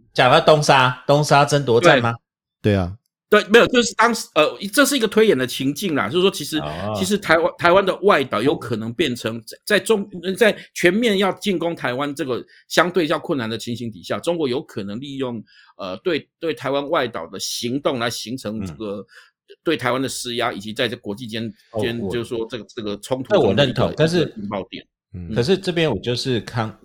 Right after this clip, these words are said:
Speaker 1: 这个我以前，
Speaker 3: 嗯。
Speaker 1: 我这个十-，这个 scenario 讲十几年了，东沙，
Speaker 3: 嗯，嗯，嗯。
Speaker 1: 对不对？
Speaker 3: 嗯。
Speaker 1: 然后再来我们的南沙、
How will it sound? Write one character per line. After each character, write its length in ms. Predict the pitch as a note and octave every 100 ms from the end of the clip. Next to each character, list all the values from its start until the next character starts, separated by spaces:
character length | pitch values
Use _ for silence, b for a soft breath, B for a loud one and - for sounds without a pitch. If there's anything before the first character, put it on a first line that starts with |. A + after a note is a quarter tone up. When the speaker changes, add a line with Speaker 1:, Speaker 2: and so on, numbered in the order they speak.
| _
Speaker 1:
这 80 | G3+
个 100 | C3+
我 200 | F2 G2
以 80 | F2+
前， 220 | - D3+
Speaker 3:
嗯。 120 | A2+ F#2+
Speaker 1:
我 120 | G2+
这 140 | -
个 100 | D3+
十-， 240 | - - - -
这 80 | E3+
个 120 | B2+ - _ _
scenario 480 | - A#2+ A2+ D3+ G2
讲 220 | - C#2
十 220 | - D2
几 160 | D#2+ D2+
年 200 | C2 A#1+
了， 80 | - _ -
东 200 | C3+ B2+
沙， 360 | - A2+ G#2+ G2
Speaker 3:
嗯， 60 | G2
嗯， 0 |
嗯。 120 | E2+ _ _
Speaker 1:
对 120 | A2
不 60 | G2+
对？ 280 | G2+ E2+ G2+
Speaker 3:
嗯。 80 | F#2
Speaker 1:
然 240 | F#2+ F#2+
后 340 | B2 A2+ G#2
再 220 | G2 A2 F2+
来 280 | E2+ D#2+
我 160 | D2+ D2+
们 240 | D#2 D#2+ D#2
的 320 | E2+ D#2+ D#2
南 240 | D#2 D#2+ E2+
沙、 360 | - F2+ F2